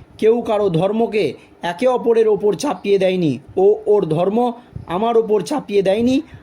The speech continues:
আমি আমার ধর্ম ওর ওপরে চাপিয়ে দিচ্ছি না। আমরা কখনো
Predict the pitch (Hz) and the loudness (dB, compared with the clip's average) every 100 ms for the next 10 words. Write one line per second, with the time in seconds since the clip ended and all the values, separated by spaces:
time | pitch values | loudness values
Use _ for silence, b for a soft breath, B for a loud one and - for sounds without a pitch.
0 | - 175 202 190 202 185 156 190 233 269 | -8 -2 -2 0 -2 -2 -2 0 0 0
1 | 269 B _ 190 202 208 196 202 190 175 | -4 B _ 0 2 2 2 2 0 -2
2 | 175 190 185 160 170 - 180 151 120 B | -6 -2 -2 -2 -6 -4 -4 -2 -6 B
3 | B - 160 190 185 196 190 214 208 | B -8 -4 0 0 -2 -2 0 0